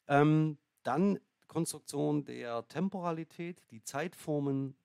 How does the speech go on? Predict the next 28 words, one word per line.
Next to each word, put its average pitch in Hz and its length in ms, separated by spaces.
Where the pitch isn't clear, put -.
ähm, 131 380
tatsächlich 131 500
bezeichnen. 151 720
Interessanterweise 135 840
ist - 160
das 131 140
Präsens 139 640
selbst 120 480
die 113 280
sogenannte 123 680
nicht 147 380
markierte 151 480
Form. 175 500
Auch 127 220
so - 120
ein 107 200
schöner 120 400
Heckenausdruck, 117 840
äh, 107 400
in 120 200
der 117 140
Grammat-, 110 460
äh, 113 240
äh, 107 340
im 110 180
Fällen 120 340
von 113 140
Grammatikalitätsurteilen. 117 1160